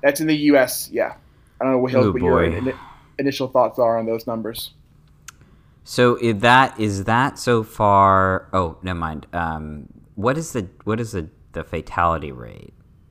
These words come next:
Speaker 2: I don't, I can't do math.
Speaker 1: Yeah,
Speaker 2: It's
Speaker 1: well, so it's,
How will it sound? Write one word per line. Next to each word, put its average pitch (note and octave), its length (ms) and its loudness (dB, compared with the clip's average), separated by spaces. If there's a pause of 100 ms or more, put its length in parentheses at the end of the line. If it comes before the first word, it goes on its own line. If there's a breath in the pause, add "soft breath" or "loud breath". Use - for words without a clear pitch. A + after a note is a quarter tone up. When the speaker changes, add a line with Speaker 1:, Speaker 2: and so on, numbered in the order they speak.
(380)
Speaker 2:
I F2 100 -8
don't, E2+ 220 -8
I D#2 60 -14
can't E2+ 240 -12
do C#2+ 140 -12
math. C2+ 380 -16
Speaker 1:
Yeah, D#3 280 4
Speaker 2:
It's C3+ 100 -2
Speaker 1:
well, D#3+ 180 6
so F3 460 4 (220 loud breath)
it's, E3 360 0